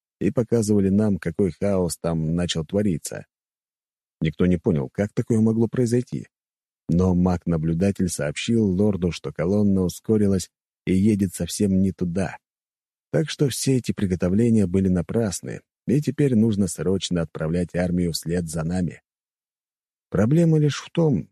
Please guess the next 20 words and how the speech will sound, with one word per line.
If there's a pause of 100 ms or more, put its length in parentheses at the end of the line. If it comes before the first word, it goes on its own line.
(160)
что
собрать
и
доставить
армию
до
нужного
города —
это
немало
времени. (800)
И
я
выиграл
нам (120)
как
минимум
сутки
этим
манёвром.